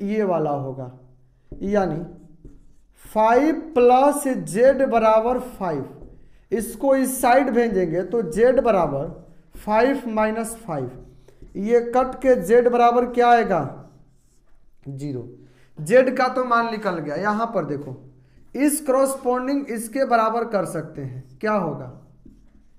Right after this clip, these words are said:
एक्स वाई बराबर आठ, equation number two। यहाँ से हमारे पास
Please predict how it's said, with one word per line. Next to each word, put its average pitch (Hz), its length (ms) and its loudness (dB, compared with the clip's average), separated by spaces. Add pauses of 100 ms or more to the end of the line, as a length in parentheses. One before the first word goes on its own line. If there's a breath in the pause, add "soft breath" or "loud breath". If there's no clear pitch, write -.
(140)
एक्स 269 500 2
वाई 254 380 2
बराबर 226 500 0
आठ, 208 440 -2
equation 208 580 -8
number 202 340 -8 (400)
two। 135 160 -12 (840)
यहाँ 226 420 2
से 269 160 -4
हमारे 233 380 2
पास 247 340 -2